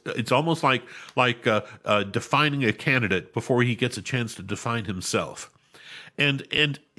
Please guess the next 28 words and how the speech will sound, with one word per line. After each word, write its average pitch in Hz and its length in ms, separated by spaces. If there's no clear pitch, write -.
you 160 80
know, 160 80
it, 135 80
it, 160 420
it 160 120
seems 240 420
to 165 60
me 156 300
that, 127 240
that, 127 260
that, 139 200
you 151 80
know, 156 80
if 143 260
you're, 139 220
if 139 240
you're, 131 220
if 127 160
you're, 131 300
if - 320
you're 131 180
on 170 200
the 165 80
left, 120 280
if 120 140
you're 123 100
a 123 40
progressive, 123 720